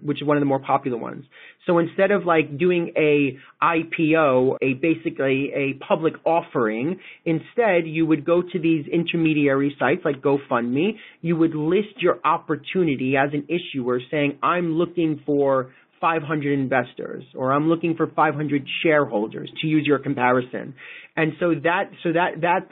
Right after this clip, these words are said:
portal will then reach out to their investment community, their investor community, and say, "Hey, we have this new opportunity. They're looking for five hundred investors for a specific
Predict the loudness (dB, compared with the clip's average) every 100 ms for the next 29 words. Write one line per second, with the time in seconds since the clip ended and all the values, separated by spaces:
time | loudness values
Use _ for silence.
0 | -4 0 2 2 2 0 2 2 0 -2
1 | -4 -2 -2 -2 -2 0 0 -2 -2 -2
2 | -2 -4 -2 -2 -4 -6 -2 2 2 0
3 | -2 0 0 0 -2 -2 -6 -4 -2 0
4 | 0 -2 -6 -20 -12 -8 -2 2 2 2
5 | 0 2 2 0 0 -2 -2 0 2 2
6 | 0 -6 -4 -2 0 0 0 -4 -10 -4
7 | 0 2 0 0 -2 0 0 2 0 0
8 | -2 0 2 2 0 0 -2 -2 -2 -4
9 | -4 -8 -14 -10 -6 -2 -2 -4